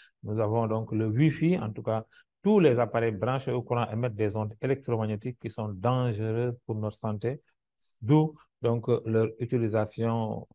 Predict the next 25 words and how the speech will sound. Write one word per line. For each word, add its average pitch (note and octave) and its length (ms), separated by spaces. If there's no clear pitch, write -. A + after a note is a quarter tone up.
donc, G#2+ 300
intelligente, A#2+ 680
en G#2 200
tout G#2 100
cas A2+ 240
pas A2+ 180
d'une A2 140
façon G2+ 420
effrénée A#2+ 460
comme A2 540
de A#2 100
nos A#2 220
jours A2+ 240
avec G#2+ 220
les G#2 120
portables, A2+ 520
avec G#2 180
les G2+ 160
Wi-Fi. A2+ 440
Je - 260
pense G#2+ 180
qu'il G#2+ 160
faut G#2 140
être, G2+ 180
euh, G2+ 220